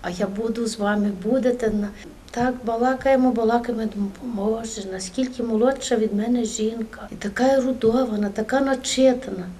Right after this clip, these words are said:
Пізніше, коли ми вже більше зустрічалися, я зрозуміла, що вона трошки більший має життєвий досвід. Я здивувалася, яка вона молода душею, не тільки молода зовнішністю.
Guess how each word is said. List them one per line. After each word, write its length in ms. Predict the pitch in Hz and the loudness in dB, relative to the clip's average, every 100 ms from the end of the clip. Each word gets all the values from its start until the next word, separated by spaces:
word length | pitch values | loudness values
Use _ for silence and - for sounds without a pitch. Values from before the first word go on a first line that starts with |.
| - - - - - - | -18 -20 -20 -20 -12 2
Пізніше, 520 | 220 247 311 349 285 | 4 8 8 8 6
коли 280 | - 254 285 | 6 8 8
ми 160 | 269 254 | 6 6
вже 220 | 226 254 | 8 8
більше 460 | 214 330 349 302 | 8 4 4 2
зустрічалися, 1040 | 240 240 - - 233 - 320 311 262 - 220 | 4 2 0 -4 -2 8 10 10 6 4 2
я 320 | 208 247 269 | 4 6 6
зрозуміла, 680 | 247 240 247 247 277 262 247 | 4 2 4 6 8 6 6
що 200 | - 240 | 4 2
вона 400 | 233 240 240 214 196 - | 4 6 6 4 -2 -8
трошки 320 | 202 - 214 | -8 -4 0
більший 440 | 208 339 339 294 | 6 6 6 4
має 320 | 254 262 262 233 | 6 8 8 6
життєвий 560 | 233 - 254 247 226 | 4 4 6 6 4
досвід. 500 | - 262 311 311 247 233 | 6 10 10 8 0 6
Я 160 | 240 | 6
здивувалася, 760 | 220 240 220 240 302 285 294 277 - - - - - - | 6 2 4 8 8 8 4 2 2 -12 -14 -16 -20 -8
яка 260 | 190 - 311 | 0 8 10
вона 180 | 311 302 | 12 10
молода 400 | 277 269 247 302 | 10 8 10 10
душею, 520 | 262 254 349 381 302 | 8 8 12 12 12
не 120 | 247 | 10
тільки 480 | 240 320 - 302 247 | 8 2 4 6 8
молода 480 | 240 240 247 269 269 | 10 10 10 10 8
зовнішністю. 1080 | 208 294 254 202 185 180 180 - - 180 | 8 8 8 6 0 -6 -8 -10 -10 -8